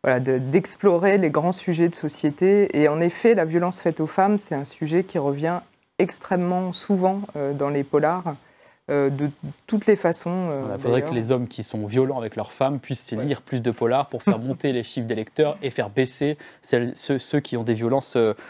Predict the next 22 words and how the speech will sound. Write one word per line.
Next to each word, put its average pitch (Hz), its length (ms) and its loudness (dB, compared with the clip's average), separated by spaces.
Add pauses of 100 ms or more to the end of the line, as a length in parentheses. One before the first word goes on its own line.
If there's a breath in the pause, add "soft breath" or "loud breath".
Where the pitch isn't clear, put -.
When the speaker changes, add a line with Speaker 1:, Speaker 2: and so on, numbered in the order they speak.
(140 loud breath)
Speaker 2:
auprès 127 300 2
de, 113 260 0
de 113 120 0
leurs 120 180 2
compagnes. 110 420 0 (300 loud breath)
Euh, 127 80 6
les 131 160 4
grands, 165 340 4
euh, 139 160 0
auteurs 151 300 0
contemporains, 123 760 -4
euh, 117 120 -4
que - 120 -4
vous 110 400 -6
invitez, 110 380 -2
ils 147 80 -2
seront - 240 -8
cent 127 180 -4
vingt-cinq, 120 560 -4
euh, 110 400 -4
cette 113 260 -4
année. 151 240 0